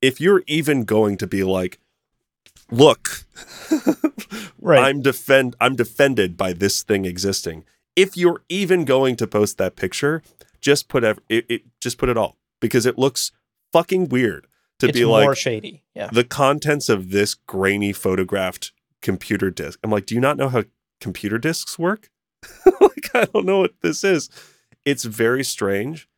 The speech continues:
Speaker 1: And the fact that they've kind of taken this first step toward, "We have the notes, but we're not gonna show you what they are,"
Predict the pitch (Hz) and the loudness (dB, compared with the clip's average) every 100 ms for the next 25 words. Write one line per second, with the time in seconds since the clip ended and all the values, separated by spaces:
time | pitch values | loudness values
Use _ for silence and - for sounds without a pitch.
0 | _ _ - 117 110 - 123 - 127 110 | _ _ -2 0 0 0 0 -2 -4 -2
1 | 104 - 110 95 - - 101 107 95 87 | -2 -2 -2 -2 -6 -6 -4 -2 -4 -6
2 | - 95 - - - - 92 95 - - | -8 -8 -8 -10 -8 -4 -4 -4 -8 -4
3 | 95 87 - _ _ _ 98 110 104 120 | -2 -2 -8 _ _ _ -2 0 0 0
4 | 107 104 92 92 - - - _ _ 107 | 0 -2 -2 -2 -4 -8 -14 _ _ -2
5 | 90 101 98 92 98 87 - 87 90 87 | 0 0 -2 -4 -6 -6 -6 -6 -6 -8
6 | 85 82 82 101 127 | -8 -8 -8 -8 -10